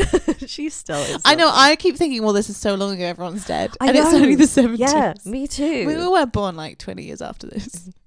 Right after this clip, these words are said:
Speaker 1: That's very true.
Speaker 2: Wait. Eighties. Yeah. <laughs>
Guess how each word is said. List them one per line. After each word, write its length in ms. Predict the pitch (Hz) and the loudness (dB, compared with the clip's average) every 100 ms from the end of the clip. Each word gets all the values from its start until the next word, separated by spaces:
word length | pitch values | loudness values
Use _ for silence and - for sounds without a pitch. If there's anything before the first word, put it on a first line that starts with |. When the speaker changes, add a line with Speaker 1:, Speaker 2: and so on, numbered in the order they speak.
| _ | _
Speaker 1:
That's 180 | - - | -20 -18
very 220 | - - | -16 -18
true. 280 | - - - _ _ _ _ _ _ | -18 -20 -20 _ _ _ _ _ _
Speaker 2:
Wait. 300 | 202 180 - _ _ _ _ _ _ _ | -10 -10 -12 _ _ _ _ _ _ _
Eighties. 420 | 202 208 _ 240 _ _ | -18 -18 _ _ _ _
Yeah. 200 | 208 175 _ _ | -14 -14 _ _
<laughs> 80 | 254 | 2